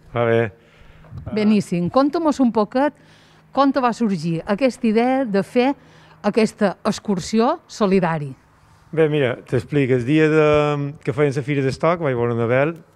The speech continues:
Speaker 1: i vaig anar a dir-li que, que no podríem fer res enguany, cada any recollim juguetes pels nins, però enguany no sabien com fer-ho perquè per juntar la gent és un problema. I ella, quan li vaig veure la cara així que va posar, i cago en dena, i,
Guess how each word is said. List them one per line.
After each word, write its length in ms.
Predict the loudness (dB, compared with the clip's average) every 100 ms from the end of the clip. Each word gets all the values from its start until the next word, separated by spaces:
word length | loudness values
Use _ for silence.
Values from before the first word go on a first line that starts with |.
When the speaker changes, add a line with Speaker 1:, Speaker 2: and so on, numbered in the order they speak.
| _ -6
Speaker 1:
i 140 | 0
vaig 160 | 2 2
anar 140 | 2
a 60 | 0
dir-li 320 | 0 0 0
que, 140 | 2 4 4 2 -2 -8 _ _ _ -4
que 100 | -2
no 80 | 0
podríem 320 | -2 -2 -4
fer 140 | -4
res 140 | -4 -4
enguany, 320 | -2 -2 -2
cada 160 | -2 -4
any 80 | -4
recollim 380 | -6 -4 -4
juguetes 420 | -2 0 0 -2 -8
pels 200 | -6 -6
nins, 220 | -4 -6
però 160 | -8 -6
enguany 300 | -2 -2 -2
no 140 | -4 -6
sabien 280 | -6 -6 -4
com 160 | -6
fer-ho 260 | -4 -2 0
perquè 360 | -2 -4 -2 -2 -8 _ _ _ _ _
per 140 | -6 -4
juntar 260 | -2 -2
la 140 | -2 0
gent 200 | -2 -2
és 60 | -4
un 80 | -4
problema. 400 | -2 -2 -2 -6 -10 _ _ -20 -20 -12
I 120 | 0 2
ella, 260 | 4 4 4 2 0 0
quan 140 | 0 0
li 60 |
vaig 100 | 0 0
veure 200 | 0 -2
la 100 | 0
cara 220 | 0 0
així 160 | -2 -4
que 100 | -2
va 140 | -2
posar, 380 | -4 -2 0 0 -2
i 80 | -6
cago 300 | -8 -6 -6
en 120 | -4
dena, 240 | -4 -4 -6 -10 -20 -20 -20 -4
i, 720 | 2 4 4 4 2 0